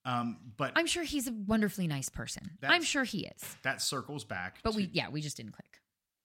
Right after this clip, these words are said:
Speaker 1: Yeah. But that circles back to we are,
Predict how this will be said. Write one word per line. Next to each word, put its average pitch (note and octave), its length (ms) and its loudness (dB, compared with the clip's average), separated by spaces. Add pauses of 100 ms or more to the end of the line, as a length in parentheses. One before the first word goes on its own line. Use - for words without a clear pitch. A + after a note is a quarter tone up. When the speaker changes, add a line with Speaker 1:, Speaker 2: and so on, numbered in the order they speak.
(160)
Speaker 1:
Yeah. - 80 -8 (1600)
But B2 100 -6
that C3 160 0
circles A#2+ 300 -2
back F#3 280 0
to G2+ 340 -8 (580)
we A2+ 460 -2
are, G#2+ 520 -4